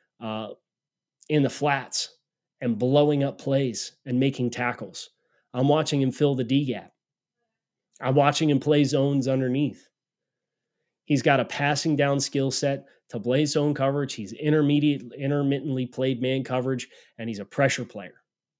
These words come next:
And you think about how these safeties and the interchangeability that could exist there,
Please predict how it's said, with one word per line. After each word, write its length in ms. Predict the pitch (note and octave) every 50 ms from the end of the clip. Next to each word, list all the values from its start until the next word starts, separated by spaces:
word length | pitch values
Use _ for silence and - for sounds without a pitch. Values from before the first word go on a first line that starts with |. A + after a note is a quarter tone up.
| _ _ _ _ _ _ _ _ _ _ _ _ _ _ _ _ _ _ _ _ _ _ _ _ _ _ _ _ _
And 140 | - G#2 A2+
you 80 | A#2 B2+
think 140 | C#3 C#3 C#3+
about 160 | C#3+ C#3 B2+
how 140 | C#3 C#3 C#3
these 200 | C#3 C3 - -
safeties 500 | D3 C#3+ C#3+ C#3 C3+ - B2+ A#2 G#2+ A2+
and 100 | A2 A2+
the 80 | A2+
interchangeability 720 | B2 C3 C#3 C3+ - C#3+ C#3 C3 B2 B2 C3 C3 C3 B2+ A#2
that 120 | A2+ A#2
could 140 | - C3+ A#2+
exist 420 | A#2 G#2+ G#2 B2 C#3 C3 - - -
there, 320 | A#2 A2 G#2+ G#2+ G2